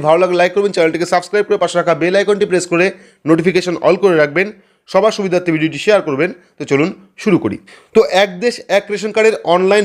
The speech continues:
রেজিস্ট্রেশন করতে আপনাকে প্রথমে যেটা করতে হবে, আপনার স্মার্টফোন থেকে প্লে স্টোর ওপেন করবেন। প্লে স্টোর ওপেন করে সেখানে গিয়ে সার্চ করবেন মেরা রেশন। তো মেরা রেশন লিখে সার্চ করলে কিন্তু এখানে দেখুন অফিসিয়াল অ্যাপটা চলে এসেছে। তো প্রথমে আপনাকে এটাকে ইনস্টল করতে হবে।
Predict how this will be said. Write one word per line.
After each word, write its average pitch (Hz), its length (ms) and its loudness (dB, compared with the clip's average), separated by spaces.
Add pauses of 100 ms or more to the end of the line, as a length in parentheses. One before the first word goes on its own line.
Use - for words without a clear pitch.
রেজিস্ট্রেশন 185 380 0
করতে 196 180 -2
আপনাকে 190 260 -2
প্রথমে 185 260 2
যেটা 190 160 2
করতে 196 140 0
হবে, 196 120 4
আপনার 185 200 -4
স্মার্টফোন 170 380 0 (100)
থেকে 190 140 0 (160)
প্লে 180 200 0
স্টোর 196 180 2 (100)
ওপেন 180 240 0
করবেন। 175 220 2 (100)
প্লে 190 180 2
স্টোর 202 240 2
ওপেন 190 200 0
করে 196 160 4
সেখানে 185 200 0
গিয়ে 185 180 -2
সার্চ 180 240 2
করবেন 196 220 0 (420)
মেরা 180 380 2 (120)
রেশন। 180 280 0 (520)
তো 202 120 4
মেরা 196 160 2
রেশন 214 280 0
লিখে 214 220 -2
সার্চ 190 220 2
করলে 208 220 4
কিন্তু 196 140 -6
এখানে 208 160 4
দেখুন 208 160 -2 (100)
অফিসিয়াল 196 380 0
অ্যাপটা 175 300 -2
চলে 185 180 4
এসেছে। 180 260 0
তো 202 100 0
প্রথমে 196 240 0
আপনাকে 202 200 0 (160)
এটাকে 185 200 -2 (100)
ইনস্টল 190 340 -2
করতে 185 240 0
হবে। 156 140 2